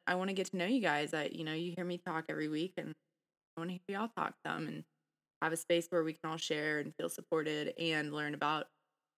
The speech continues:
the yoga and astrology, uh, to help with the energies of the cosmos going on, you know, for the whatever lunar cycle we're on when we have the meeting. So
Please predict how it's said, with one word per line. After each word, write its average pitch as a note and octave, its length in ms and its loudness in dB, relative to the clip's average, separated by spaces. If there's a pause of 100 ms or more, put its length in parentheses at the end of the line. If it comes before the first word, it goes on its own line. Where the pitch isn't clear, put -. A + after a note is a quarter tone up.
(300)
the F3+ 120 8
yoga D#3+ 300 6
and E3+ 120 2
astrology, F3+ 840 4 (520)
uh, D#3+ 240 0
to E3 180 -10
help E3 260 0
with E3 220 2
the - 260 2
energies D3+ 480 -4
of D3 140 -6
the - 80 -2 (100)
cosmos - 460 -4 (400)
going - 220 -6
on, E3+ 340 -4 (500)
you C#4 100 4
know, F#3+ 300 -2
for F#3 220 6
the F3 180 6 (840)
whatever E3 340 4
lunar D3+ 320 -2
cycle C#3+ 520 0 (680)
we're D3 140 0
on D#3 320 4
when D#3 140 -2
we E3 100 2
have D#3+ 180 0
the D3 80 -4
meeting. C3+ 320 -4 (100)
So D#3+ 200 4